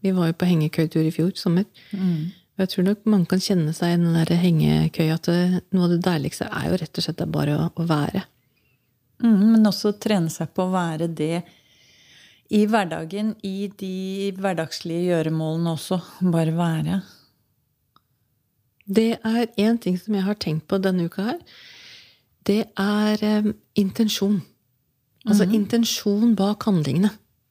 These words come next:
Speaker 1: For det tenker jeg litt sånn i forhold til self-care, da. Så tenker jeg, hva er intensjonen med det jeg gjør?
Speaker 2: Mhm.
Speaker 1: Med det
Speaker 2: Ja.
Speaker 1: jeg sier, med handlingene mine? Hva, hva er min,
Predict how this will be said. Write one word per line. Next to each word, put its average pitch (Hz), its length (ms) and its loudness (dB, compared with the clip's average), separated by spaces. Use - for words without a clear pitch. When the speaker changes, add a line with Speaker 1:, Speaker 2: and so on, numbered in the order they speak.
Speaker 1:
For 254 160 0
det 262 180 0
tenker 226 280 -2
jeg 214 40 -2
litt 208 160 -8
sånn 196 160 -4
i 208 60 -4
forhold 190 280 -4
til 190 100 -2
self-care, 175 680 -2
da. 165 160 -2
Så 214 100 -4
tenker 202 300 0
jeg, 202 240 -2
hva 202 240 0
er 196 180 -2
intensjonen 190 880 2
med 214 160 4
det 190 120 2
jeg 214 180 2
gjør? 262 180 2
Speaker 2:
Mhm. 214 380 4
Speaker 1:
Med 208 160 4
det 202 80 4
Speaker 2:
Ja. 190 80 4
Speaker 1:
jeg 220 60 -4
sier, 214 580 0
med 208 140 0
handlingene 170 500 2
mine? 208 380 4
Hva, 208 420 2
hva 202 300 -2
er 208 100 -4
min, 202 360 4